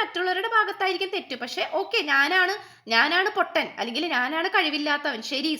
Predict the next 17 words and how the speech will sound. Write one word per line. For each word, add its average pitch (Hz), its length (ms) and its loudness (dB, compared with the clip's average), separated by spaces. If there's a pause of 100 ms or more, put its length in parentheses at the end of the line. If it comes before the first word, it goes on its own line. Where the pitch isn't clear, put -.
സമ്മതിച്ചു, 285 560 -4
എന്നെ 240 180 -10
വെറുതെ 285 300 -4
വിട്ടേക്ക്, 269 420 -6 (380)
ഞാൻ 277 180 0
ബിഗ് - 220 -6
സീറോ 285 280 0 (180)
ആണ് 277 180 -2 (540)
എന്നുള്ളൊരു 427 680 2
ലെവലിലേക്ക് 254 580 -4
സ്വന്തമായിട്ട് 339 880 -6 (400)
പഴി 339 240 6 (100)
ചാരുന്ന 277 460 2 (160)
ഒരവസ്ഥയിലേക്കാണ് 254 1040 -4
ഈ 247 180 -10
പേഴ്സൺ 233 340 -8 (380)
വന്നുകൊണ്ടിരിക്കുന്നത്. 240 920 -6